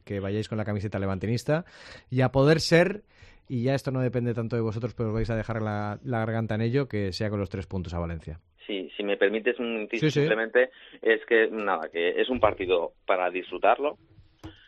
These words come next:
Speaker 2: que somos aficiones que muchas veces hemos estado compitiendo en la misma liga y no por unas circunstancias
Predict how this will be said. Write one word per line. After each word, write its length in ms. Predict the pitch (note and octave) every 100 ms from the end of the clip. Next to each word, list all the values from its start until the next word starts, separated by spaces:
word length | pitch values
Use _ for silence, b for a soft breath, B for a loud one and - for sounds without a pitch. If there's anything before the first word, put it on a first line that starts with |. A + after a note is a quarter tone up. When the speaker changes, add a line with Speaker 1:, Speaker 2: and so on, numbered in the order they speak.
| _
Speaker 2:
que 880 | G#2 G2 F#2 F#2 F#2 F2+ F2 E2 - - - - - -
somos 260 | B2 A#2 A2
aficiones 600 | G2+ G2 G#2 G#2 F#2+ F2+
que 100 | G2+
muchas 320 | F2+ A2 F#2+
veces 260 | F2+ G2 F2+
hemos 220 | F#2+ F2+
estado 300 | - F#2 F2+ E2+
compitiendo 680 | - F2 F2 F2+ F#2 F2 E2+ -
en 120 | - F2+
la 80 |
misma 180 | F2+ F2+
liga 280 | D#2+ G2 A#2 _ _ _ _ _ _ _
y 380 | - A2 G2+ G2
no 260 | G2+ A2 A2
por 300 | A#2 A2+ A2
unas 220 | A2 G#2+
circunstancias 1120 | G#2 F#2+ G2 - G2+ F#2 - G2 F#2 F2+ F2